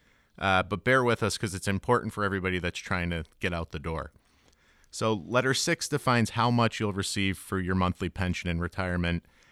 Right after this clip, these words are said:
and importantly, what would happen to that pension in the event of your death, uh, which can vary based on your service time with the company.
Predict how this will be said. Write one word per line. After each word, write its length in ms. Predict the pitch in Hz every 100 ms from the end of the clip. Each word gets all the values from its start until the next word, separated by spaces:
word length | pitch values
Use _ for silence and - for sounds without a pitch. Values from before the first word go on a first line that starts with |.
| _
and 360 | - 107 101 98
importantly, 540 | 110 104 156 131 123 101
what 220 | 110 104
would 120 | 101
happen 380 | 107 110 - 101
to 100 | 101
that 240 | 92 -
pension 380 | 107 98 - 92
in 80 | 90
the 100 | 87
event 240 | 85 90
of 100 | 82
your 140 | 87 82
death, 460 | 87 82 78 - - _ _ -
uh, 240 | - 92 90
which 220 | 104 -
can 120 | 135
vary 300 | 107 131 131
based 340 | 110 110 107 104
on 120 | 95
your 120 | 92
service 400 | - 98 87 -
time 220 | 92 87
with 160 | 82 -
the 60 |
company. 500 | - 87 82 78 71